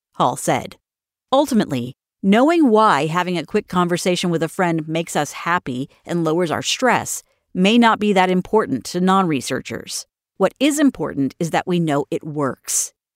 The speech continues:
Being happy can make you thirteen percent more productive, so it's well worth taking the time to have at least one quick conversation with a friend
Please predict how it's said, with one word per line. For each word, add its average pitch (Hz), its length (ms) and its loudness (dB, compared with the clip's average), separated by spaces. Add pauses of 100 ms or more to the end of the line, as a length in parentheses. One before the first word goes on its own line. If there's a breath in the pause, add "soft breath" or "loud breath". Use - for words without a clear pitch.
(120)
Being 240 300 4
happy 233 360 0
can 202 160 2
make 196 220 0
you 190 160 2
thirteen 220 580 0
percent 208 380 -2
more 208 160 0
productive, 180 640 -2 (280)
so 180 180 2
it's 160 120 2
well 190 300 2
worth 311 260 -2
taking 240 300 2
the 226 100 2
time 208 380 0
to 175 100 0
have 170 180 -2
at 170 160 2
least 240 520 -4
one 180 400 0
quick - 300 -2
conversation 226 680 -2
with 202 100 -2
a 208 60 -4
friend 190 460 -2